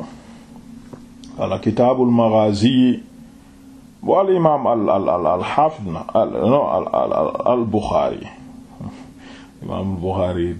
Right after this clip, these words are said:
moom it, yee, te, te, te, te, il est <laughs> non, il est exceptionnel de. La ilaha illa Allah. Waaw, waaw, mu way. <laughs> Non, il est excep-,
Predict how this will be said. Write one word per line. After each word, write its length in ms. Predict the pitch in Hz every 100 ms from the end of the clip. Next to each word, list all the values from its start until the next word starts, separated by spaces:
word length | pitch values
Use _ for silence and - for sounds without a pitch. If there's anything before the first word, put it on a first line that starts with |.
| 85
moom 260 | 92 90 90
it, 160 | 98
yee, 440 | 110 160 190 190 180 -
te, 80 | - -
te, 100 | -
te, 200 | - - -
te, 80 | - -
il 160 | - 101
est 360 | 95 - - - - - -
<laughs> 1700 | 104 - 110 120 - - - - - - - - - - - - -
non, 120 | 113 101 95
il 60 |
est 80 | 95 - -
exceptionnel 560 | 90 - 107 110 107
de. 100 | 101 - -
La 320 | 98 107 107
ilaha 500 | - 113 120 117 123 104
illa 300 | - - -
Allah. 280 | - - - - - - - -
Waaw, 380 | 92 104 - -
waaw, 320 | - - - - - - - -
mu 100 | -
way. 300 | 80 - - - - - - - -
<laughs> 600 | 147 - - 120 - 117 - - - - - - - -
Non, 400 | 110 175 170 147
il 160 | 151
est 100 | -
excep-, 320 | - - -